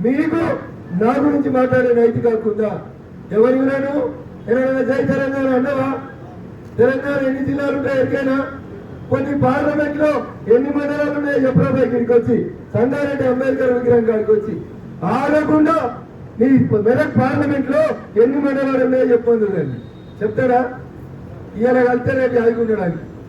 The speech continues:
ఒక్క విలేకరు పేరు చెప్పమను రండి వచ్చి ఇక్కడికి వచ్చి. ఏం తెలియదు, ఆడు కూడా వచ్చి నా కూడా మాట్లాడుతుంది, వాడు కూడా వచ్చి నా గురించి మాట్లాడుతుంది. ఏంది రఘునందన్ నీ భాష మారుతుంది అని అనుకోవచ్చు మీరు, అనుకుంటురా?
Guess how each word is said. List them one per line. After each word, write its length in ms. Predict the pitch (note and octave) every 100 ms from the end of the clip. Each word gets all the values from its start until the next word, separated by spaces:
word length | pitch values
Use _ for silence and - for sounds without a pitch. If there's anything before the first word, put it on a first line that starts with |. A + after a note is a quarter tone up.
| - - -
ఒక్క 160 | A#3 C4+
విలేకరు 420 | C4 C4+ - D4 -
పేరు 260 | C#4 C#4+
చెప్పమను 320 | C4+ C4 B3
రండి 280 | A#3 A3+ G#3+
వచ్చి 60 | G#3+
ఇక్కడికి 280 | G#3+ F#3 F3
వచ్చి. 300 | - E3+ C3+ - - - - - - - D#3+ G#3+
ఏం 120 | B3
తెలియదు, 240 | B3 B3 G3+
ఆడు 180 | A#3
కూడా 160 | A#3+ A#3+
వచ్చి 180 | A3+ A#3
నా 120 | A3+
కూడా 160 | A3 G#3+
మాట్లాడుతుంది, 560 | G3+ G3 E3+ D#3 C3 A2+ - - - - - - - - - D#3
వాడు 240 | G#3 B3
కూడా 180 | C4 B3+
వచ్చి 180 | A#3+ C4
నా 80 | B3
గురించి 320 | A3 A3 A3+
మాట్లాడుతుంది. 580 | G#3+ G#3 G#3+ F3+ D#3+ B2+ - - - F3 A#3
ఏంది 180 | C4
రఘునందన్ 400 | B3+ B3 B3+ C4
నీ 80 | B3+
భాష 280 | A3 A#3+ B3
మారుతుంది 500 | A#3+ A#3 A3+ B3 A#3+
అని 100 | A#3
అనుకోవచ్చు 460 | A3 A3 A3 - F3+
మీరు, 140 | D3+ - - - - - - - - - - - D#3
అనుకుంటురా? 640 | G3+ A#3 G#3+ E3 E3+